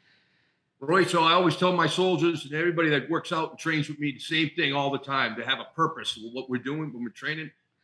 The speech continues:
being in the military and in law enforcement, right?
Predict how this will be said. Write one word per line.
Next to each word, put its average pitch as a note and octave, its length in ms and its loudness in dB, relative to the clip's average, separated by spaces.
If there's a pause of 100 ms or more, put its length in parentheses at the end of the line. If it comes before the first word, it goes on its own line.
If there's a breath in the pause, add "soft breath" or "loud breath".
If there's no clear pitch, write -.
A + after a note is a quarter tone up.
being C3+ 180 -4
in C3 80 -4
the B2+ 40 -2
military C#3+ 680 0
and A2 180 -10 (100)
in G#2 160 -16
law C3 160 -4
enforcement, B2 460 -8
right? B2+ 160 -2